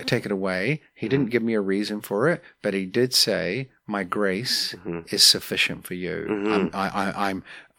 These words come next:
Speaker 1: I'm, I'm gonna work in this.
Speaker 2: Mm-hmm.
Speaker 1: Nothing can stop me. Even
Speaker 2: Right.
Speaker 1: sickness cannot stop me from working in your
Speaker 2: For sure.
Speaker 1: situation."
Speaker 2: In my experience, I think, um,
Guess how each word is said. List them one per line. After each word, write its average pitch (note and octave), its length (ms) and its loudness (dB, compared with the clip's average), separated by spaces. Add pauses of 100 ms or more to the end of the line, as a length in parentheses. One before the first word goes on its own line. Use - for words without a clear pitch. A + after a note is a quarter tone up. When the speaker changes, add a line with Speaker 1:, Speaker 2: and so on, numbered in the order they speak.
Speaker 1:
I'm, G2+ 220 -2
I'm G#2+ 180 0
gonna A#2+ 220 4
work A2+ 640 4 (100)
in A2+ 320 0
this. G2+ 400 2
Speaker 2:
Mm-hmm. G#2+ 140 0
Speaker 1:
Nothing C3+ 420 4
can C#3+ 160 -2
stop - 460 4
me. E2 340 -6
Even A#2+ 220 2
Speaker 2:
Right. F#2+ 80 6
Speaker 1:
sickness F#2+ 680 6 (340)
cannot G#2+ 520 2
stop - 400 2
me F2+ 140 -8
from F#2+ 240 -6
working F#2 320 -6
in F2 100 -8
your F2 180 -8
Speaker 2:
For - 160 -2
sure. - 180 -6
Speaker 1:
situation." E2 480 -4 (640)
Speaker 2:
In A2+ 60 0
my A#2+ 140 8
experience, A2 640 4
I G2+ 60 -4
think, - 520 -4 (560)
um, F2 640 2